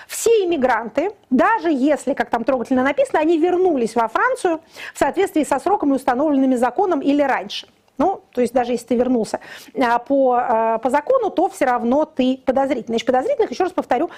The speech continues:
арестовывают. Насколько масштабной была кампания арестов, последовавшая за принятием этого закона? Тут у историков данные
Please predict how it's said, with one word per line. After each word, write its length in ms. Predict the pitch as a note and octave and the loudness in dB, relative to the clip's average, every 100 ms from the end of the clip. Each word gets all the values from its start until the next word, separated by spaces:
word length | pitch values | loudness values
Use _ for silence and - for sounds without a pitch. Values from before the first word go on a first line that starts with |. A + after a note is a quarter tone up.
| - - | -18 -4
арестовывают. 680 | D#4+ G4 - - - - - _ - - | 0 0 -2 -4 -4 -6 -10 _ -18 -2
Насколько 440 | C#4+ D4 D5 C#5+ | 0 2 -2 0
масштабной 640 | G#4 F4+ E4 - G4+ G4+ F4+ | 0 0 -2 0 0 2 0
была 240 | C#4 E4 | 2 0
кампания 520 | E4+ D4 D4+ D4 C#4 B3 | 0 0 0 0 2 2
арестов, 520 | B3 F4 F#4 F4+ E4+ - - | 2 0 0 -2 -2 -8 -4
последовавшая 840 | D4 - D4 D4 C#4 C4+ - A#3+ | -4 0 0 2 0 0 0 0
за 340 | A3 B3+ C4 - | 2 0 0 -2
принятием 540 | B3+ B3+ B3+ C4 A#3+ | 0 2 0 0 0
этого 220 | B3 A#3+ | 0 0
закона? 360 | B3 C#4+ A3+ A3+ | 0 0 -2 -2
Тут 220 | A4+ B4 | -2 0
у 80 | F#4+ | -2
историков 460 | F4+ F#4+ E4 C4 A#3 | 0 -2 0 -2 0
данные 380 | C4+ A#3+ A3+ | 0 0 -4